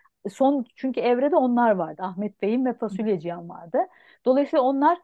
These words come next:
Edirne'ye geçiyorlar. Önce Selanik'e, sonra Edirne'ye. Buradaki oyuncu kadroları. Sonrasında da işte yıkılmasının ardından bütün o, e, şey de dağılıyor.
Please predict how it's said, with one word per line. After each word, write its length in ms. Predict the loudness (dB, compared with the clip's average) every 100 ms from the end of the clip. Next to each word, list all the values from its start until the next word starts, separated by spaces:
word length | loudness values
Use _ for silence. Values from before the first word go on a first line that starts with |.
| _ -2
Edirne'ye 500 | 0 2 0 0 -2
geçiyorlar. 520 | -6 -10 -10 -10 -8 -4
Önce 220 | -4 -2
Selanik'e, 500 | 0 2 2 2 -2
sonra 280 | 2 2 2
Edirne'ye. 440 | 0 -4 -8 -12 -16 _ -2
Buradaki 580 | 0 0 -2 0 -2 0
oyuncu 360 | 0 0 -4 -4
kadroları. 640 | -6 -6 -10 0 0 0 _ _ _
Sonrasında 720 | 4 6 4 2 -2 0 2
da 200 | 0 -2 -6 _
işte 140 | -2 0
yıkılmasının 680 | 0 -4 -4 -4 -4 -2
ardından 560 | -2 -4 -4 0 2 0
bütün 200 | -4 -4
o, 220 | -4 -4 _ _ -4
e, 220 | -2 -2
şey 280 | 2 2 4
de 140 | 2
dağılıyor. 520 | 4 4 4 2 -4